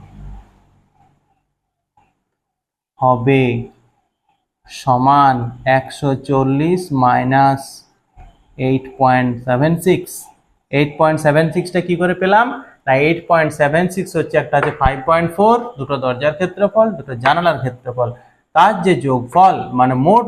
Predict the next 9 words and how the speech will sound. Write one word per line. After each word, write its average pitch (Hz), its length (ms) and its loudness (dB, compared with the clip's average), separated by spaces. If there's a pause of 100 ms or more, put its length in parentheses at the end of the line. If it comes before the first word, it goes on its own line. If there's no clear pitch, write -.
দরজা 147 280 0
জানালার 127 440 -2
যোগফল, 135 440 -2
সেটার 127 380 -8 (100)
থেকে 143 220 -2 (460)
বিয়োগ। 196 340 4 (1160)
তাহলে 131 140 2
একশো 139 460 -4
চল্লিশ 165 600 0